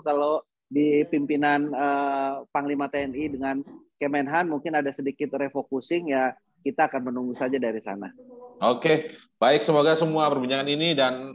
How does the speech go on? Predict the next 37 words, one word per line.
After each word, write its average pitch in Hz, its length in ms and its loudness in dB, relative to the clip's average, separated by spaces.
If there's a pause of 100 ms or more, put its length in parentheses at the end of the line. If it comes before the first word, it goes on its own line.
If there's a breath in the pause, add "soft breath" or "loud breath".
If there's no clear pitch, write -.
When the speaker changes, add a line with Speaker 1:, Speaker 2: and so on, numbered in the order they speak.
Speaker 2:
eh, 113 320 2
apa 120 240 -2
namanya, 131 480 -4
ketika 113 800 2
Panglima 110 400 -2
T 107 160 -2
N 101 160 -4
I 107 80 -6
baru 95 240 -2
sudah 95 260 -4
mulai, 95 640 -2 (480)
eh, 90 100 -2
bertugas 113 600 0
nanti 123 560 0
ya, 113 80 4
setelah 107 320 0
tentu 107 160 -6
saja 104 160 -6
kita 113 260 0
tunggu 107 320 -4
dari 95 240 0
hasil, 95 400 -2 (720)
eh, 95 80 -8
fit 101 160 -4
and 90 80 -6
propernya 90 1040 -4
D 92 160 -4
P 92 80 -6
R 92 320 -2
ya, 85 120 -4 (200)
Mas 87 160 -10
Bobi 85 400 -6
ya. 98 80 -4 (320)
Kita 101 160 -6
harap 98 400 0
men-, 95 240 -10
Speaker 1:
Ya. 92 160 -12